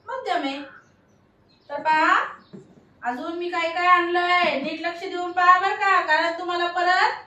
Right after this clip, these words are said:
मला सांगायचंय सर्वात उंच कोणतं आणि सर्वात ठेंगणं कोणतं. आता बघा, मी काही ट्रॉफ्या आणल्यात.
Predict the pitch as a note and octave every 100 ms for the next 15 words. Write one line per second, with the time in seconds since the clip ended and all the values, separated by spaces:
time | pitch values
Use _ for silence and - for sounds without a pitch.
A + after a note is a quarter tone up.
0 | _ _ C#4+ D#4+ E4+ F4+ F4+ F#4 F#4 F4+
1 | F4+ D#4+ C4 E4 E4 F4+ F4+ F4+ F4+ F4+
2 | F#4 F4+ F4+ F4+ F4+ F4 F4 F4 F4 F4+
3 | F4+ F4 F4 F4 F4 D#4+ E4 - - -
4 | _ _ _ _ _ _ _ _ _ _
5 | _ _ _ _ _ B3+ C4 E4+ F4+ E4+
6 | F#4 - - _ _ _ _ _ _ D4
7 | F#4+ G4+ F#4 G4 F#4+ F#4+ F#4+ G4+ G4 G4
8 | F#4+ F#4 - -